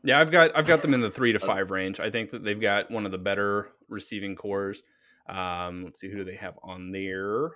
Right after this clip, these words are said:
Speaker 1: They have, you know, Justin Jefferson, obviously bona fide star. Uh, Michael Pittman, I think, takes a big step forward.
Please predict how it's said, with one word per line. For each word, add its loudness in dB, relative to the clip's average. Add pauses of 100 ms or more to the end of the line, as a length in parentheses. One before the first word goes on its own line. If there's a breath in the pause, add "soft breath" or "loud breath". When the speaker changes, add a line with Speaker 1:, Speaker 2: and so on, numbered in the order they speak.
Speaker 1:
They -6
have, -6 (360)
you -8
know, -4
Justin -2
Jefferson, -4
obviously -2
bona -4
fide -6
star. -6
Uh, -4
Michael -4
Pittman, -4
I -10
think, -10
takes -10
a -20
big -10
step -8
forward. -4